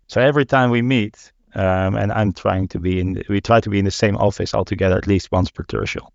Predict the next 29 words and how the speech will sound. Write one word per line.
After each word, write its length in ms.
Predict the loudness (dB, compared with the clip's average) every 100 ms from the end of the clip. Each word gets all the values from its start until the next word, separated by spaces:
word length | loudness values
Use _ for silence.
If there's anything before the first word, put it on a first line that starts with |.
| -4
Um, 540 | 0 2 2 -2 -4 -12 _
we 60 | -4
go 240 | 2 2 2
over 160 | 0
that 100 | -2
list. 260 | -4 -8 -12
It 100 | -6
can 160 | -4
be 100 | -2
a 40 | -4
five-minute 640 | -2 -4 -2 -2 -2 -2
review, 380 | -2 -2 -4 -10 _
but 140 | 0
just 220 | 2 2 0
we 60 |
go 140 | 2 4
over 160 | 2
that 80 | 0
list 220 | -2 -4
and 80 | -6
say, 100 | -6
"Okay, 340 | -2 -2 -4 -4
yeah, 260 | 2 2 2 -8 _ _
we 180 | -6 -4
can 220 | -2 -2
still 280 | -2 2 2
stand 280 | 4 2 2
behind 300 | 0 -2 -2
this." 260 | -8 -18